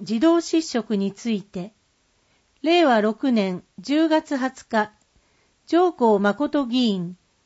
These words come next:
無会派の会が阪南市長選挙に立候補したため、公職選挙法第九十条の規定により、市議会議員の職は自動失職となりました。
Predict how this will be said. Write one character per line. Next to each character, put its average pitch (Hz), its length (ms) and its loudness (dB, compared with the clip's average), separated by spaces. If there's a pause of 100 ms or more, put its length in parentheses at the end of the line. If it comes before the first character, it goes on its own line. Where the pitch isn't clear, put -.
無 214 160 -4
会 285 220 0
派 262 180 -2
の 240 140 -2
会 208 360 -6 (460)
が 208 300 -4 (320)
阪 294 220 0
南 330 300 2
市 - 120 -12
長 320 260 0
選 311 240 0
挙 269 160 -2
に 196 160 0
立 202 220 -6
候 302 240 0
補 196 180 -4
し - 100 -14
た 214 180 -2
た 202 120 -4
め、 196 280 -4 (540)
公 320 240 0
職 330 240 -4
選 285 260 -2
挙 269 200 -4
法 233 400 -2 (380)
第 277 340 0
九 339 320 2
十 339 260 2
条 220 260 2
の 190 100 0
規 - 200 -10
定 254 260 0
に 233 140 2
よ 226 140 2
り、 208 320 -4 (400)
市 - 200 -6
議 320 160 2
会 320 280 2
議 302 120 0
員 262 200 2
の 196 120 0
職 202 320 -6
は 214 260 0
自 208 220 -4
動 320 220 4
失 311 300 -6
職 - 280 -8
と 196 180 -4
な 196 120 0
り 208 140 0
ま 202 140 0
し - 140 -16
た。 185 220 -10